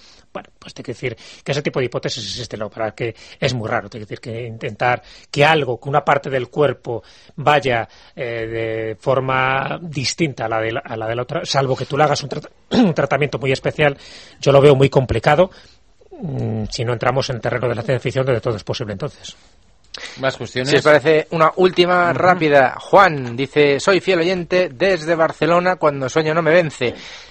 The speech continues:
Speaker 3: Os envío este email primero para felicitaros por esta joya de programa
Speaker 2: Y
Speaker 3: y"
Speaker 2: cuando lo pones en el quinientos cuarenta de A M en Barcelona.
Speaker 3: Eso es. Y nos escribe este
Speaker 2: Porque no hay otra
Speaker 3: comentario
Speaker 2: forma.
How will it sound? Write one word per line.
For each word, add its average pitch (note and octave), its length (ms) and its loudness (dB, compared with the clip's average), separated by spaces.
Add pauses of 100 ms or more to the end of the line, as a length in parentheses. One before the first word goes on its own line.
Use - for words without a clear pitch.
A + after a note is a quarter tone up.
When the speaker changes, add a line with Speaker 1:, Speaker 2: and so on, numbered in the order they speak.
Speaker 3:
Os D3 120 -2
envío G#3+ 180 4
este F#3+ 140 2
email F#3 320 2
primero E3+ 340 2
para E3+ 180 4
felicitaros C3 480 2
por C3+ 140 -4
esta A#2+ 240 -6
joya D3 200 -2
de F#3 100 0
programa F#3 580 2
Speaker 2:
Y - 100 -6
Speaker 3:
y" G#3 60 -4
Speaker 2:
cuando C3 260 2
lo B2 100 2
pones C#3 220 -4
en D3 80 -2
el B2 60 -6
quinientos C3+ 300 -6
cuarenta C3 360 0
de C3 100 2
A C3 80 4
M C#3 160 -2
en C#3+ 60 -6
Barcelona. B2+ 560 -2 (200)
Speaker 3:
Eso C3 220 -6
es. F3+ 180 -2 (880)
Y D#3+ 120 -6
nos C#3+ 120 4
escribe E3 300 4
este D3 160 2
Speaker 2:
Porque D3 160 4
no - 60 4
hay - 60 6
otra C#3+ 80 6
Speaker 3:
comentario C#3+ 180 4
Speaker 2:
forma. A#2+ 260 -8